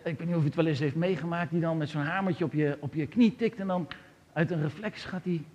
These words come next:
gaat die schieten. Zo, zo reflexmatig zou je gebed ook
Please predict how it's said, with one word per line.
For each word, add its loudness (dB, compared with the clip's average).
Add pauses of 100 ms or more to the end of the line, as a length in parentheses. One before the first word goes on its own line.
(300)
gaat -14
die -2
schieten. -10 (800)
Zo, 10
zo 8
reflexmatig 6
zou 4
je 6
gebed 4
ook 6